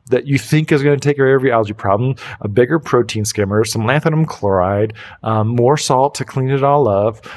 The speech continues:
and, you know, all the, the phosphated and nitrate reducing media that you could ever want." But if you're <laughs> not getting it at the source, you're not really fixing the problem.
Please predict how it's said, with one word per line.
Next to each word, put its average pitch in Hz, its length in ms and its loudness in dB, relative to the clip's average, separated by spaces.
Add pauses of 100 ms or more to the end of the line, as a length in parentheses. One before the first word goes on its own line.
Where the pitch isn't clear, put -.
(140)
and, 107 680 -2
you 127 80 2
know, 113 280 0
all 123 220 2
the, 113 480 2
the 104 320 -2
phosphated 120 580 0
and 117 180 0
nitrate 113 400 -2
reducing 110 380 -4
media 110 360 0
that 104 120 -4
you 120 60 -12
could 104 120 -4
ever 101 180 -2
want." 113 400 0 (400)
But 120 140 4
if 110 140 -8
you're 127 80 0
<laughs> 127 180 -2
not - 380 0 (140)
getting 160 340 2
it 170 100 2
at - 120 -2
the 139 80 0
source, 156 640 0
you're 123 100 -6
not 127 360 2
really 131 300 0
fixing 113 340 -4
the 101 60 -6
problem. 101 520 -2